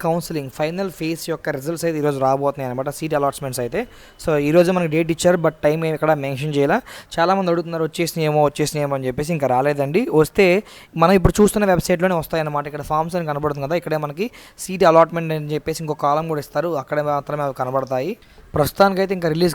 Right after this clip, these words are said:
కాలేదు, maybe ఈవినింగ్ లోపు రిలీజ్ అయితే అవ్వచ్చు అనమాట. So, అయితే మెయిన్ టాపిక్ ఇది కాదు. చాలామంది సెకండ్ ఫేజ్‌లో పెట్టాం కదా, కాలేజ్ చూసుకుంటారు. ఆ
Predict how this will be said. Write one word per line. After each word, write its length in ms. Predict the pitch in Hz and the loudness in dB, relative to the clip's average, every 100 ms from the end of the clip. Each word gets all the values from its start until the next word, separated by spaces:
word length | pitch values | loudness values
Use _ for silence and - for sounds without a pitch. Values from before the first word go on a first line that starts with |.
| 160 | 4
కాలేదు, 260 | 156 160 247 381 156 | 6 4 2 2 0
maybe 260 | 165 214 220 - - 156 | 2 2 2 -4 -2 0
ఈవినింగ్ 260 | 170 190 170 | 2 2 0
లోపు 160 | 185 180 | 0 0
రిలీజ్ 160 | 165 175 | 0 0
అయితే 120 | 160 | 0
అవ్వచ్చు 260 | 135 151 - | 0 0 -2
అనమాట. 260 | 135 131 143 247 | -4 -4 -2 -2
So, 40 | 196 | 0
అయితే 140 | 180 220 180 | 0 2 2
మెయిన్ 180 | 208 226 | 2 2
టాపిక్ 240 | 233 226 151 | 2 0 -8
ఇది 80 | 147 | -4
కాదు. 180 | 156 151 294 - - - - | -4 -4 -8 -12 -20 -18 2
చాలామంది 500 | 190 233 247 240 226 202 214 - | 4 4 2 0 2 0 0 -2
సెకండ్ 280 | 180 208 220 | -2 -2 -2
ఫేజ్‌లో 240 | 226 - 220 | -2 0 -2
పెట్టాం 240 | 190 - 180 165 | -2 -4 -4 -2
కదా, 140 | 240 190 156 - | -2 -2 -4 0
కాలేజ్ 240 | 170 196 - | 2 2 2
చూసుకుంటారు. 540 | 180 - 175 143 143 254 - - | 0 0 -4 -2 0 0 -4 -20
ఆ 20 | - | 2